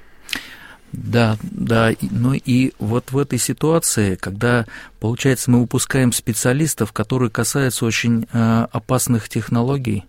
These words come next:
это, ну, страшно дать человеку безнравственному, на какие посты он попадет. Бауманцев, э, ценят, ну, по праву ценят. Вот. И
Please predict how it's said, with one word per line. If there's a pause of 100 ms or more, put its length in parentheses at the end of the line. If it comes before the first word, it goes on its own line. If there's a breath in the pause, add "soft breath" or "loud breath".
(680 soft breath)
это, (380 loud breath)
ну,
страшно
дать (160)
человеку
безнравственному, (580 soft breath)
на
какие
посты
он
попадет. (360 loud breath)
Бауманцев,
э,
ценят,
ну,
по
праву
ценят. (560 soft breath)
Вот.
И